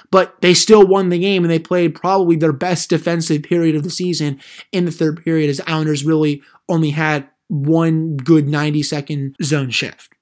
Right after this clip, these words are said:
So, I mean, it didn't really do anything at all. Um, we all know Brian Burke's big thing, it's truculence, but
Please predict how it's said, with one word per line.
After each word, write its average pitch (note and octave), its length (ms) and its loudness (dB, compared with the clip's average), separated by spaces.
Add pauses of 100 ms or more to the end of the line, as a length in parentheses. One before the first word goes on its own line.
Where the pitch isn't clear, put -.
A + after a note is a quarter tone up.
So, G2+ 400 -8
I C#3 40 -16
mean, C#3 260 -10
it D3 160 -6
didn't E3+ 280 0
really D#3 280 0
do C#3+ 380 -2 (340)
anything D3+ 480 -2
at C#3 160 -8
all. E3 420 -2 (220)
Um, C#3+ 260 -6
we E3+ 140 2
all G3+ 220 6
know G3 260 4
Brian F3+ 300 2
Burke's F3 240 0
big F3 260 0
thing, F3 220 0
it's D#3+ 160 -4
truculence, E3 640 -2
but D3 260 0